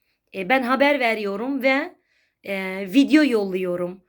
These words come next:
O videoda neyi nasıl yapman gerekenini, hangi günde neyi kullanman gerekiyor,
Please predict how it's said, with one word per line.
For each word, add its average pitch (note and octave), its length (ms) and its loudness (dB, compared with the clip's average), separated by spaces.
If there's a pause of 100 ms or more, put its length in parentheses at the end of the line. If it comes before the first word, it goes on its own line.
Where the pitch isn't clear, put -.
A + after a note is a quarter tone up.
(320)
O D4+ 180 4
videoda B3+ 580 2
neyi C#4 360 2
nasıl D4+ 300 0
yapman B3+ 420 -2
gerekenini, G#3 600 -4
hangi D4 400 0
günde C4+ 340 4
neyi C#4 240 0
kullanman A3+ 560 -4
gerekiyor, G#3 560 -8